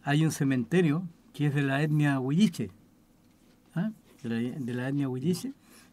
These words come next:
que ahí,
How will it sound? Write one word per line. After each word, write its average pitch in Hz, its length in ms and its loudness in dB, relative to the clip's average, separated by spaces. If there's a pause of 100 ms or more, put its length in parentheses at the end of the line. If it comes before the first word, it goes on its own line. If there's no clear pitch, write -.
(120)
que 127 640 2 (1900)
ahí, 147 400 0